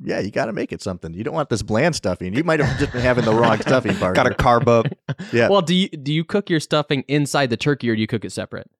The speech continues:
Speaker 1: I usually cook it separate.
Speaker 2: Okay,
Speaker 1: although I
Speaker 2: that's
Speaker 1: know there's people who are diehards for the cook inside the turkey. There's just not usually enough.
Speaker 2: I'm
Speaker 1: There's not
Speaker 2: team
Speaker 1: enough space inside the turkey.
Speaker 2: team outside the turkey, by the
Speaker 1: Yeah.
Speaker 2: way,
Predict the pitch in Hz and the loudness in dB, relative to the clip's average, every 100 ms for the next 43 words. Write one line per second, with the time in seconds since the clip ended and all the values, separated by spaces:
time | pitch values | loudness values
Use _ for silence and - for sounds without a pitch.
0 | _ _ _ _ _ _ _ - 104 117 | _ _ _ _ _ _ _ -4 0 2
1 | 117 117 113 104 _ _ _ _ _ 98 | 2 2 0 -6 _ _ _ _ _ -4
2 | 95 92 90 95 82 - 95 90 85 90 | -2 -2 -2 -2 -2 -4 -4 -2 -4 -2
3 | 90 95 98 107 117 110 104 - 117 104 | 0 2 4 4 4 4 2 0 -2 0
4 | 101 95 92 92 92 92 90 - 87 85 | 0 0 0 -2 -2 0 0 -2 -4 -4
5 | 104 - 90 - 90 85 95 92 87 87 | -4 -4 -6 -4 -4 -4 -6 -6 -6 -6
6 | 98 104 107 87 101 90 87 80 78 82 | -6 -6 -6 -4 -4 -4 -4 -6 -6 -6
7 | 76 - - 107 123 - 143 156 135 123 | -8 -12 -14 -8 -6 0 2 2 2 0
8 | - 113 117 - 98 98 87 87 90 85 | 0 0 2 0 -2 -2 -2 -4 -6 -6
9 | 80 139 95 113 - 98 92 - 95 90 | -2 -2 -2 -4 -4 -6 -6 -8 -10 -10
10 | 90 87 101 87 | -10 -4 -2 -2